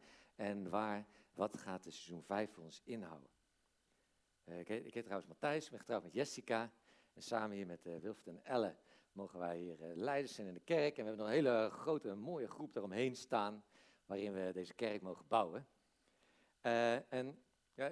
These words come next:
iedereen heeft zo'n beetje zijn weg gevonden hier naartoe. Vanochtend weer, maar ook, eh, hoe je hier met het geloof bezig bent gegaan, heeft iedereen zijn eigen weg. Ik vind het altijd fascinerend om die verhalen te horen, hè, van hoe kom je nou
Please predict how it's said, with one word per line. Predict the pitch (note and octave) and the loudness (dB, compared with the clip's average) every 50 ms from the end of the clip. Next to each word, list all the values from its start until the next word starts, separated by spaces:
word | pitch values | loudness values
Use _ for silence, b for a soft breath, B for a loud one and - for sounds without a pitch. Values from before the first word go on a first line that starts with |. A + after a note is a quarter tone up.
| - - | -4 -6
iedereen | - F3 F3+ F3+ E3 E3+ D#3 | -4 2 4 6 6 6 6
heeft | D3+ D#3 D3+ - - - | 6 4 4 2 -4 -14
zo'n | - - - - D3+ C3+ | -16 -10 -4 -2 2 4
beetje | C#3 D3 D3 C#3+ C3 | 4 4 4 2 -2
zijn | A2 B2 B2 A#2+ | -2 -2 0 4
weg | A2+ D3+ C#3+ - | 4 4 4 4
gevonden | - A2 - C#3 D#3 D3+ B2 A#2 A2 | 0 -4 0 0 0 2 4 6 6
hier | A#2 A#2 | 6 6
naartoe. | A2 A2 - - F#2+ - - - | 6 4 2 -2 -6 -8 -10 -10
Vanochtend | - A#2+ C#3 D#3 - - - C3 A#2+ | -6 -4 -2 -2 -2 -4 -6 -8 -2
weer, | A2+ C#3+ C#3 C#3 C3 C3+ C3+ C3+ b b b b b b b b | 2 4 4 4 4 2 0 -4 b b b b b b b b
maar | - A#2 - D3+ | -6 -4 -2 -2
ook, | C#3 - - | -2 -2 -4
eh, | - - A#2+ A#2+ | -8 -10 -8 -8
hoe | A2+ A#2 B2+ A#2 | -6 -6 -8 -6
je | A#2+ A#2 | -6 -6
hier | G#2 G#2+ G#2+ A2 A2 A2 G#2+ b b b b b b _ | -4 -2 -2 -2 -2 -4 -6 b b b b b b _
met | F#2+ G2 | -8 -8
het | F#2 - | -8 -10
geloof | - - A2+ C3 D3 D3 D3 B2 | -10 -8 -4 0 0 0 0 0
bezig | A#2 B2 A#2+ A#2 G2+ G2 | 0 0 0 0 0 -2
bent | F2 G2+ G2 - | -6 -6 -6 -6
gegaan, | - - A2+ - F#2+ F2+ F#2 | -10 -16 -14 -10 -10 -8 -8
heeft | F#2 F2 - | -10 -12 -14
iedereen | - F#3+ B2+ A2+ G2+ G#2+ G#2 | -12 -8 -6 -4 -4 -4 -6
zijn | - - - | -8 -10 -6
eigen | - A2 G#2+ G#2 - - E2 D#2 F2 | -2 -2 -2 -2 -2 -6 -10 -4 0
weg. | G#2 A2+ G#2 - - | 2 2 2 0 -4
Ik | - _ _ _ _ _ _ _ _ _ _ _ _ _ | -16 _ _ _ _ _ _ _ _ _ _ _ _ _
vind | - C3 B2+ | -4 -2 2
het | C3 C3 | 4 4
altijd | C3 C3 - C3 B2 B2 B2 - - - b b b b b b b b b b | 4 6 6 4 4 4 2 -2 -8 -20 b b b b b b b b b b
fascinerend | _ - D#3 D3 - - C#3 C#3 D3 D3+ D3+ D3 C#3+ C#3+ - | _ -6 -6 -4 -4 -2 0 4 6 8 8 8 6 4 0
om | C3+ B2 | -2 -4
die | A#2 A#2 | -4 0
verhalen | - A2+ A2+ B2+ C3+ C3 B2 - | 4 6 8 8 8 8 6 6
te | - | 4
horen, | A#2 B2+ D3 C#3+ A2 G2+ A2 | 2 4 4 4 4 4 2
hè, | A2+ | 2
van | G#2 B2+ A2+ | 0 -2 -4
hoe | G2 - - | -6 -6 -6
kom | - D#3 D3+ C3+ | -6 -6 -4 -2
je | C3 B2 | 0 2
nou | A#2+ A#2 A2+ A2+ A2+ A2+ G#2+ | 4 6 8 8 8 6 4